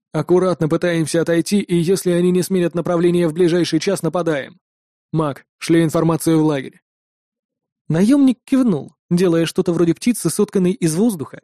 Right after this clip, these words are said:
и подбросил ее. Миг, и вот уже искусственная печуга с впечатляющей скоростью рванула в сторону базы.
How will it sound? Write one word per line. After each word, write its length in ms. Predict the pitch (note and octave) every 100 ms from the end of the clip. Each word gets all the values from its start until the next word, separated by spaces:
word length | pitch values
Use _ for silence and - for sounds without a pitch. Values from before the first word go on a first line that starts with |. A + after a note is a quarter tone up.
| -
и 80 | F3+
подбросил 500 | A3 G#3 F3 - C3
ее. 260 | B2+ - - _ _ _ _ _ _
Миг, 400 | D3 F3+ A#3+ - _ _ _ _
и 100 | F3+
вот 160 | A#3 D4
уже 180 | A#3 A#3+
искусственная 600 | - B3+ - G3 F#3 E3
печуга 380 | E3+ - A3
с 80 | G#3+
впечатляющей 680 | - A#3 B3 C4 B3+ F#3+ G3+
скоростью 500 | - C4 A#3+ - G#3+
рванула 400 | G3 G#3+ A3+ G#3+
в 40 |
сторону 380 | - - G3 F#3+
базы. 420 | G3 F3 B2 -